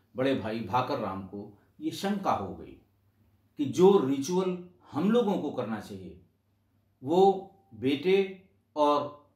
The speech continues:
अपनी ससुराल वालों से क्यों कराए जा रहे हैं। बहरहाल, बॉडी पहुंच गई, अ, शमशान पे,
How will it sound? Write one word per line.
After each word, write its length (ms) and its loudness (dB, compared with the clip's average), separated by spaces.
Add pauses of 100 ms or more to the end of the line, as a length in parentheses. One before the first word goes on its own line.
अपनी 340 -2
ससुराल 540 -2
वालों 300 -4
से 340 -16 (400)
क्यों 280 0
कराए 460 -2
जा 160 -2
रहे 180 -6
हैं। 300 -18 (1300)
बहरहाल, 560 4 (600)
बॉडी 720 -2
पहुंच 260 -4
गई, 460 -6
अ, 520 -10
शमशान 540 -10
पे, 280 -12